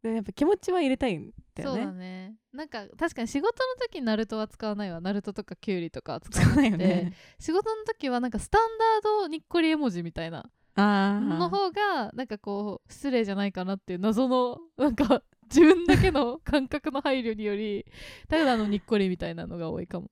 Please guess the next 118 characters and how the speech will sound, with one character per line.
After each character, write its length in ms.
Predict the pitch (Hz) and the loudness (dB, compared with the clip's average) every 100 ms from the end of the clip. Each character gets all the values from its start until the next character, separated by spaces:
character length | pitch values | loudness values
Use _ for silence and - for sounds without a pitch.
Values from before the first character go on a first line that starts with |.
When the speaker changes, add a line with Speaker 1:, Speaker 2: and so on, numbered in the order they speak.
| - | -10
Speaker 1:
な 120 | 240 | -6
ん 20 | |
か 100 | 202 | 0
マ 140 | 196 262 | 6 8
ナ 120 | 233 | 8
ー 80 | 180 | 6
い 100 | 196 | 2
い 40 | |
み 60 | 165 | 0
た 60 | - | -6
い 20 | |
な、 80 | 80 | -12
に 140 | 160 | -4
っ 20 | 180 | 6
こ 180 | 247 | 8
り 100 | 269 269 | 8 8
は。 40 | |
Speaker 2:
そ 80 | 311 | 6
う 20 | |
そ 80 | 262 | 6
う 20 | - | 2
そ 140 | 254 | -2
う。 40 | |
な 60 | 269 | -2
ん 40 | |
か 40 | 254 | -2
優 80 | 269 | 2
し 240 | 440 - | 0 0
く 80 | 403 | -2
微 60 | 381 | 0
笑 200 | 381 370 | 2 2
ん 20 | |
で 80 | 247 | 0
る 60 | 196 | -4
や 80 | 180 | 0
つ、 100 | 170 | 0
あ 60 | 180 | 0
の 120 | 196 | -6
な 80 | 208 | -6
ん 60 | |
か、 200 | 214 202 - _ _ _ - - - | -6 -8 -10 _ _ _ -4 -4 0
ほ 80 | 285 | -2
っ 60 | |
ぺ 100 | - | 0
赤 200 | 220 220 | 0 -2
く 100 | 190 | -6
し 100 | 226 | -6
て 100 | - | -6
優 80 | 202 226 | -6 -4
し 80 | 240 | -2
く 100 | 254 | 2
微 60 | 262 247 | 2 2
笑 180 | 311 285 247 | 2 -2 -4
ん 40 | |
で 80 | 240 | -8
る 60 | - | -8
や 100 | - | -10
つ 140 | - | -8
を 100 | 226 - - 659 | -4 -4 -4 -4
<laughs> 240 | - 679 | -4 4
多 140 | - 262 | 6 8
用 160 | 277 | 4
し 140 | 262 240 | 0 -6
が 100 | - | -6
ち 120 | 240 | -6
だ 100 | 233 | -2
わ。 100 | 202 | 0
Speaker 1:
で 60 | 254 | 0
も 40 | - | 0
キ 100 | 370 | 0
ラ 100 | 453 | 0
キ 120 | 494 | 0
ラ 160 | 494 247 | 2 2
は 100 | 208 | 0
さ、 380 | 202 180 156 233 | 0 0 -2 -6
Speaker 2:
う 40 | |
ん。 220 | 226 214 254 _ _ _ - | -6 -6 -8 _ _ _ -4
Speaker 1:
マ 120 | 220 | 0
ナ 80 | 185 | 0
ー 40 | |
良 100 | 156 | 0
く 100 | - | -4
な 80 | 170 | -6
い？ 40 | 175 | -6
結 180 | 165 - | -10 -6
構。 120 | 247 | 0
Speaker 2:
マ 100 | 277 | 2
ナ 240 | 254 226 | 2 -2
ー 80 | 214 226 | -2 -4
い 20 | |
い 40 | 190 | -4
ね。 220 | 185 220 - | -8 -12 -6
ち 60 | 294 | -2
ょ 20 | |
っ 20 | 381 | -2
と、 80 | |
ち 100 | - | -2
ょ 20 | 359 | -6
っ 20 | |
と 120 | 220 | -4
ダ 100 | 214 | -2
サ 160 | 254 240 | 0 0
い 80 | 175 | -2
よ 100 | - | -8
ね。 140 | - | -2
Speaker 1:
<laughs> 340 | 302 302 - 277 | 2 2 0 -2
Speaker 2:
本 180 | 370 311 | -4 2
当 160 | 427 415 | 4 4
は 80 | |
ダ 100 | 381 | 4
サ 120 | 392 403 | 2 0
い 60 | |
ん 40 | 294 | -2
だ 100 | 269 | -2
け 140 | 233 | 0
ど、 240 | 262 247 | 2 2
Speaker 1:
う 60 | 214 | 2
ん。 260 | 190 180 | 0 -4